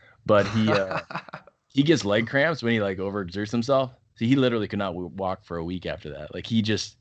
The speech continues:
Speaker 1: 'cause he walked and he walked and he walked. And I asked him if it was supposed to close at midnight, and, uh, then they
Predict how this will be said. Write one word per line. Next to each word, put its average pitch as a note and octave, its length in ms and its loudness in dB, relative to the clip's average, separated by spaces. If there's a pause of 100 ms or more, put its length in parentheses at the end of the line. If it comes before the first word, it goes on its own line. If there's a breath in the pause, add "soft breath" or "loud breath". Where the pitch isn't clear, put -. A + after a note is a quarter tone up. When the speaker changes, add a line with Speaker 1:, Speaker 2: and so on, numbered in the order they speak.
(100)
Speaker 1:
'cause A2 120 2
he B2 80 6
walked G#2 400 4
and F#2 80 -2
he F#2+ 40 -2
walked G#2 280 -2
and G2 80 -4
he G2 60 -2
walked. F#2 160 -4 (240 loud breath)
And A2+ 100 4
I A2+ 80 6
asked B2+ 260 2
him A#2+ 100 2
if G#2+ 280 -4
it A#2 40 -8
was A2+ 100 0
supposed B2+ 180 0
to A#2 80 -4
close A#2+ 240 0
at G#2 60 -2
midnight, G#2+ 520 -2 (640)
and, E2 540 -6
uh, E2 260 -6
then G2 140 -4
they F#2+ 180 0